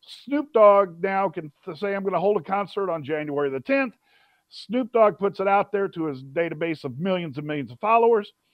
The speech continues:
Now, instead of twenty-five thousand, he can charge five bucks a ticket, maybe three bucks a ticket,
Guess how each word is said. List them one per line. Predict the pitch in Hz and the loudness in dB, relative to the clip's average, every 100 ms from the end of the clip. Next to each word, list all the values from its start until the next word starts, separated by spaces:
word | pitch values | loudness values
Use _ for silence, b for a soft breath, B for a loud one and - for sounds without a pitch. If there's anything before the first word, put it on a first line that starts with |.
| _ _ _ 180 | _ _ _ -4
Now, | 196 | -2
instead | 156 - 226 | -2 -2 -2
of | 160 | -2
twenty-five | 196 196 160 165 135 | -6 -6 -2 0 0
thousand, | 190 240 240 170 190 _ _ _ _ _ _ _ | 0 0 0 -2 -14 _ _ _ _ _ _ _
he | 233 | -8
can | 214 202 | -2 -4
charge | 156 214 185 165 151 113 - _ _ _ _ | -2 2 4 4 2 -8 -20 _ _ _ _
five | 131 240 311 | 2 2 4
bucks | 208 165 165 | 2 0 -6
a | |
ticket, | 139 151 135 110 _ _ | -6 -6 -6 -10 _ _
maybe | 156 185 196 | -4 -2 -2
three | 151 156 233 | -6 -6 -2
bucks | 302 214 175 - | 2 2 2 -4
a | |
ticket, | 139 160 151 208 | -6 -4 -4 -8